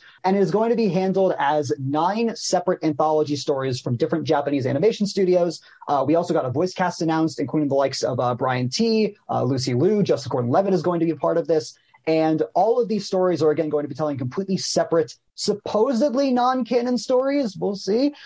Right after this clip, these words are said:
Um, in regards to how different animation studios will tackle stories from Star Wars, there's going to be one about a rogue Sith Lord who a Jedi samurai has to track down. There's gonna be one that I think looks amazing about a droid who wants to be a Jedi, which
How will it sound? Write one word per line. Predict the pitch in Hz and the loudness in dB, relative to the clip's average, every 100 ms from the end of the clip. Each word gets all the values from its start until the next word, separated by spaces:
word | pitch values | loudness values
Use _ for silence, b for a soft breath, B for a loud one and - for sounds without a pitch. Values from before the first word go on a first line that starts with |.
| B B - | B B 0
Um, | 170 170 170 165 147 _ | 4 4 4 0 -4 _
in | 170 175 190 | -2 2 2
regards | 185 170 160 135 - | 2 2 0 -2 -2
to | 170 151 | 0 2
how | 127 139 165 175 165 | 0 0 2 2 0
different | 123 175 170 156 | -2 -2 -2 -2
animation | 151 151 131 135 | 0 -2 -4 -4
studios | 147 143 131 | -2 0 0
will | 135 | -4
tackle | 131 139 131 | -2 -2 -2
stories | 127 135 120 - | -4 -2 -4 -4
from | - | -6
Star | 208 214 | 0 2
Wars, | 196 185 - B _ | 2 0 -2 B _
there's | 147 123 | -2 0
going | 151 151 | 0 0
to | 123 | 0
be | 143 | -2
one | 131 143 135 | 0 0 -2
about | 127 131 127 - | 0 0 -2 -4
a | 131 127 | -4 0
rogue | 131 151 131 | 2 2 2
Sith | - 185 190 185 | -2 -2 0 2
Lord | 190 190 180 | 2 2 2
who | 135 127 | 0 2
a | 123 120 120 | 2 0 -2
Jedi | 151 151 151 139 | 0 2 2 0
samurai | 131 170 160 165 165 156 | -4 -4 -2 0 0 0
has | 156 - | -2 -6
to | |
track | 135 160 147 | -4 -4 -2
down. | 156 147 151 139 - | -2 0 0 -4 -8
There's | 151 151 | -6 -2
gonna | 160 | 0
be | 147 | 0
one | 139 147 135 | 0 0 -2
that | 131 | -2
I | 156 | -2
think | 156 | -2
looks | 156 | -2
amazing | 143 139 143 143 | -2 -2 0 -2
about | 135 135 131 - | -2 0 -2 -4
a | 139 | -8
droid | 123 117 135 151 175 151 | -6 -2 2 2 2 0
who | 165 | 0
wants | 165 - | 0 -2
to | 180 | 0
be | 185 | 2
a | |
Jedi, | 170 180 190 208 214 - _ - | 2 2 2 0 -2 -6 _ -8
which | 147 | -8